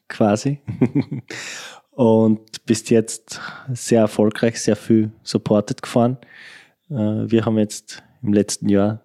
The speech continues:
unsere Liebe zum Unsupported entdeckt. Reizt dich sowas auch? Hast du sowas am Schirm oder sagst du, das mit dem, ich bin ja noch recht jung, da möchte ich das noch weiter ausreizen, besser werden und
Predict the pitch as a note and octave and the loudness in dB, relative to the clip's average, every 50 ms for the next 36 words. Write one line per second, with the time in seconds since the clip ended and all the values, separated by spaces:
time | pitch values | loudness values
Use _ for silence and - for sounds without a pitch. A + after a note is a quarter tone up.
0 | _ _ _ - G2+ G2+ G2+ - - - G#2 G2+ G#2 - _ _ _ _ _ _ | _ _ _ -2 -2 -2 -2 -2 -2 -2 -2 -2 -2 -6 _ _ _ _ _ _
1 | - - G#2+ A2 A2 A#2 A#2 C3+ C3 - - A#2+ G#2+ G#2 G#2 A2 - A#2+ - - | -2 2 4 4 4 4 4 2 2 2 -2 -2 0 0 0 0 -2 -4 0 2
2 | A#2+ A#2 A#2 A#2+ A#2+ - A#2+ A#2 - A#2+ B2 - - _ - - - - - - | 0 2 2 0 0 0 0 0 0 -2 -2 -2 -6 _ -20 -20 -20 -20 -20 -20
3 | - - _ _ _ _ - A#2+ G#2+ G#2+ G2+ G2 - - - - A#2 - - G#2+ | -20 -20 _ _ _ _ -10 -4 0 2 2 2 2 -2 -6 -6 -4 -2 0 0
4 | G#2+ G#2 - G2+ A2+ C#3+ D3+ B2+ A#2+ - - - A2+ G#2+ - - A2 G#2 G#2+ G#2 | 0 0 0 0 0 0 0 -2 -4 -6 -4 -6 -6 -6 -4 -4 -4 -2 -2 -4
5 | - - - - _ _ - - - _ _ _ _ _ _ _ - - G#2 G2+ | -4 -8 -16 -18 _ _ -20 -20 -20 _ _ _ _ _ _ _ -2 0 0 2
6 | - - - B2+ C3 D3 D#3+ D#3 B2+ A2 G#2+ G#2 A2 A2 G#2+ G#2+ G#2+ G#2+ G#2 - | 2 2 4 4 6 6 4 2 2 2 2 4 4 4 4 4 4 2 0 -2
7 | - - - - G2+ - - - - A2 G#2+ G#2+ G#2+ G#2 - - G2+ G2 - - | -6 -8 -2 -2 -2 -2 -2 -2 2 2 2 2 0 -2 0 0 0 0 -2 -8
8 | - - - - _ _ _ _ _ _ - A2 G#2 - - - G2 G2 G2 G2+ | -12 -12 -14 -16 _ _ _ _ _ _ -2 -2 -2 0 2 0 0 2 0 -2
9 | G#2 G2+ _ _ - - - - - _ _ _ _ _ - - - G#2 F#2+ G2 | -6 -8 _ _ -20 -20 -20 -20 -20 _ _ _ _ _ -10 -2 0 2 2 4
10 | F#2+ F2+ F2+ F#2 F2+ F2 - F#2 E2+ - - - A2 A2 A2+ A2+ A2 - - _ | 4 4 4 2 0 0 0 -2 -2 -2 0 2 4 4 4 2 -2 -6 -12 _
11 | - _ - _ - G2 F#2 F#2+ F#2+ F#2+ F#2+ G2 F#2+ - - - G2+ F#2+ - - | -20 _ -14 _ 0 2 2 2 2 2 0 -2 -2 -4 -6 -4 -4 -4 -4 -8
12 | _ _ _ _ _ _ _ - G#2 G2 - G#2+ G#2 G#2 G#2+ G#2+ G#2 G2+ - - | _ _ _ _ _ _ _ -2 -2 0 2 2 4 4 6 6 4 4 2 0
13 | G2+ F2 F#2+ G2+ - - - A2 G2+ G2+ - - - G#2 G2+ G2 _ - - F#2+ | 0 2 2 0 0 0 0 0 0 0 -2 -4 -4 -4 -4 -4 _ 0 0 0
14 | F#2 - - A2 G2 G2+ G2+ G2 G2+ G2 G2+ _ _ - - G2 F#2+ F#2 - | 0 0 -2 0 2 2 2 2 0 -2 -6 _ _ -16 -8 -8 -8 -8 -8